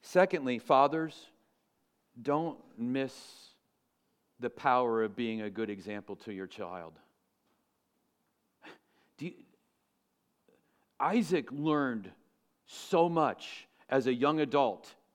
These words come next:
in one trip to the mountain, right? He learned so much. And it, it's what he needed to, for him to take the mantle here soon of being the next patriarch, right? Without that trip to the mountain,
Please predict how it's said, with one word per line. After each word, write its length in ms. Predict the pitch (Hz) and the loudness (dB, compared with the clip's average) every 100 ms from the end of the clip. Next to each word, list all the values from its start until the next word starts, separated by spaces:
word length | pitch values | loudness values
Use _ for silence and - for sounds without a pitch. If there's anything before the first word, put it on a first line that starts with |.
| _ _ - | _ _ -2
in 240 | 135 131 127 | 0 2 2
one 220 | 180 190 | 2 2
trip 340 | - 180 113 | 4 4 4
to 100 | 123 | -2
the 80 | 131 | 2
mountain, 440 | 131 123 92 87 - _ - | 4 2 0 -14 -18 _ 2
right? 300 | 120 208 175 - - _ _ _ _ _ _ _ _ _ - | 6 6 2 -14 -20 _ _ _ _ _ _ _ _ _ -4
He 120 | 208 | 4
learned 240 | 233 226 147 | 8 6 6
so 240 | - 226 | 8 8
much. 580 | 208 220 - - - - _ _ _ _ _ _ _ _ _ _ _ _ _ _ _ _ | 10 8 6 -6 -12 -14 _ _ _ _ _ _ _ _ _ _ _ _ _ _ _ _
And 100 | 165 | 4
it, 120 | 190 190 | 6 10
it's 220 | 190 196 | 8 10
what 180 | 233 254 | 8 8
he 260 | 247 240 | 8 6
needed 540 | 208 190 262 247 175 160 - - | 6 6 8 10 8 6 -10 0
to, 180 | 208 196 - | 6 6 8
for 140 | 196 170 | 6 8
him 340 | 247 247 190 | 8 8 4
to 120 | 196 | 0
take 280 | - 214 185 | 6 6 8
the 80 | 190 | 6
mantle 400 | 180 226 220 180 | 8 6 8 6
here 240 | 180 175 | 6 4
soon 360 | - 240 247 190 | 4 0 2 2
of 80 | 151 | 0
being 220 | 196 185 | 0 0
the 80 | 175 | 4
next 260 | 185 - | 2 2
patriarch, 560 | 208 220 214 185 127 110 | 2 2 4 4 4 6
right? 320 | 151 214 233 - _ _ - - | 6 6 4 -8 _ _ -8 6
Without 360 | 180 254 269 | 10 12 12
that 180 | 277 240 | 10 8
trip 200 | 269 254 | 8 6
to 60 | 226 | 6
the 100 | 208 | 6
mountain, 400 | 208 226 180 | 8 8 6